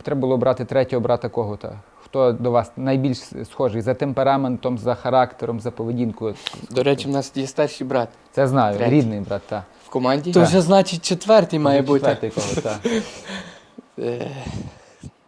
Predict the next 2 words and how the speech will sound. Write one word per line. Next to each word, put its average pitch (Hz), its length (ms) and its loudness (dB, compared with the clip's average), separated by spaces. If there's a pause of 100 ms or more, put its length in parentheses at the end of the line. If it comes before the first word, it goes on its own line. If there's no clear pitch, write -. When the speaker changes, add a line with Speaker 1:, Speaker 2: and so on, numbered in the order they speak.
(1800)
Speaker 2:
та 170 480 -10 (400)
тя-, 220 240 -14